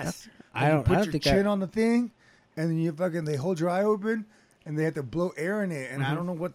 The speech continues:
Speaker 1: what it tests. It tests some, I think it tests cancer, actually, or something.
Speaker 2: Oh, shit.
Speaker 1: And, uh, I fucking hate it. Like, I tell them, like, "Dude, no," like, I, like, they're, like, holding my, I was like, "You got to hold my eye." They're, like, holding my
Speaker 2: That's
Speaker 1: eye, and
Speaker 2: me,
Speaker 1: I'm, like,
Speaker 2: yeah.
Speaker 1: my shit's, like, twitching. Like, I was like, "Dude, like,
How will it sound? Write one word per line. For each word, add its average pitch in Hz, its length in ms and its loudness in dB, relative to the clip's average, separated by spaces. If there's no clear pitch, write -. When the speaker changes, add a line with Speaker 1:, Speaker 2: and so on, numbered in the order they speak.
Speaker 1:
what 170 140 -2
it 147 120 -8
tests. 170 340 -4
It 160 100 -14
tests - 280 -10
some, 180 180 -12
I 151 80 -10
think 220 160 -10
it - 60 -12
tests 190 180 -8
cancer, 170 420 -10
actually, 110 320 -14
or 104 80 -16
something. 110 260 -14
Speaker 2:
Oh, 127 120 -4
shit. 113 300 -8
Speaker 1:
And, 151 460 -8
uh, 131 460 -10
I 117 100 -8
fucking 180 400 -8
hate 131 260 -8
it. - 180 -10
Like, 120 160 -12
I 131 80 -10
tell 135 260 -10
them, 127 180 -10
like, 117 140 -12
"Dude, 123 160 -10
no," 117 200 -14
like, 131 280 -10
I, 160 140 4
like, 170 340 2
they're, 190 160 4
like, 214 200 8
holding 196 340 4
my, 143 80 -2
I 156 80 0
was 151 100 -2
like, 131 140 -4
"You 135 80 -6
got 160 160 0
to 151 60 -2
hold 147 100 -2
my 147 80 -4
eye." 120 40 -4
They're, 127 120 2
like, 147 220 0
holding 156 200 -2
my 151 80 8
Speaker 2:
That's 151 100 6
Speaker 1:
eye, 151 60 2
and 165 80 6
Speaker 2:
me, 151 60 8
Speaker 1:
I'm, 131 100 2
like, 131 40 -4
Speaker 2:
yeah. 131 280 2
Speaker 1:
my 170 120 0
shit's, - 220 -4
like, 151 160 -6
twitching. 190 360 0
Like, 131 180 -4
I 139 80 -6
was 160 80 -4
like, 147 100 -4
"Dude, 160 320 2
like, 131 280 -6